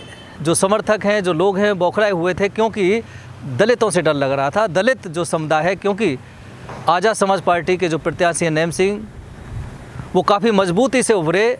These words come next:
और बीजेपी और कांग्रेस की नैया डुबोने का उन्होंने जिस तरह से काम किया है, तो उनको लगा कि दलित वोट बैंक नैम सिंह को इसलिए मजबूत बताया जा रहा है क्योंकि जाट समुदाय, दलित पूरा समुदाय, सिख समुदाय, माली समुदाय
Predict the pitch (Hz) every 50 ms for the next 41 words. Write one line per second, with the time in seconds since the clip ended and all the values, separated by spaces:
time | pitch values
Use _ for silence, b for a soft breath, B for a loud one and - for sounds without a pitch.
0 | - - - 190 170 143 160 196 196 196 190 - 196 190 185 175 147 - 175 170
1 | 170 175 190 175 - - 180 151 151 156 160 175 170 156 147 147 139 151 151 147
2 | 147 - 143 139 139 139 147 151 143 135 131 143 - - 165 151 147 - 170 156
3 | 139 - - 147 147 160 170 165 143 - - 147 170 185 190 175 170 165 175 190
4 | 214 220 220 B B B B B B B B B B B B B B B B B
5 | B - - - - 185 175 180 165 190 190 170 160 170 165 196 220 233 - -
6 | 226 214 160 151 170 180 208 202 - 196 147 135 151 175 214 220 220 190 165 175
7 | 170 175 185 190 208 170 156 160 165 180 190 208 - - 254 269 247 262 240 -
8 | 226 233 220 226 208 214 220 220 220 220 208 220 208 208 196 214 208 214 226 233
9 | 226 185 - 214 208 202 - 240 254 269 269 262 - B B B B B B -
10 | 131 123 120 156 180 208 233 190 170 - 208 190 185 170 175 175 175 175 170 143
11 | 131 170 202 233 247 - - - - 202 196 208 190 - 190 175 165 156 170 170
12 | 175 180 185 175 170 175 B B B B B B B B B - - 262 254 -
13 | 208 - 208 190 190 170 170 170 175 180 185 180 175 160 143 151 170 202 226 226
14 | 214 - 196 170 170 165 175 175 180 185 190 185 185